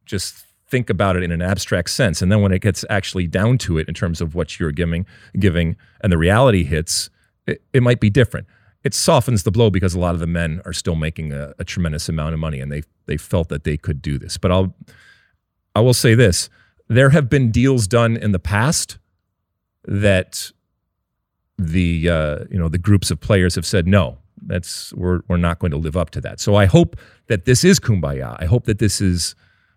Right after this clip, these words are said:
the end to a long and difficult and <laughs> oftentimes ridiculous and ugly and sordid type of, um, negotiation, uh, and situation,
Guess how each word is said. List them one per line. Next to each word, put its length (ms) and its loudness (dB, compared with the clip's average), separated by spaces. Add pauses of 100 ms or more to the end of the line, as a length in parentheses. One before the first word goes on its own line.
the 240 2
end 380 4
to 240 0
a 200 2 (160)
long 600 4
and 180 0
difficult 640 0
and 160 -4 (260)
<laughs> 260 -4
oftentimes 800 2 (220)
ridiculous 640 4
and 100 6
ugly 260 6
and 100 4
sordid 480 4 (340)
type 300 0 (100)
of, 340 -4
um, 380 -4 (800)
negotiation, 960 2 (540)
uh, 320 0
and 160 0
situation, 800 0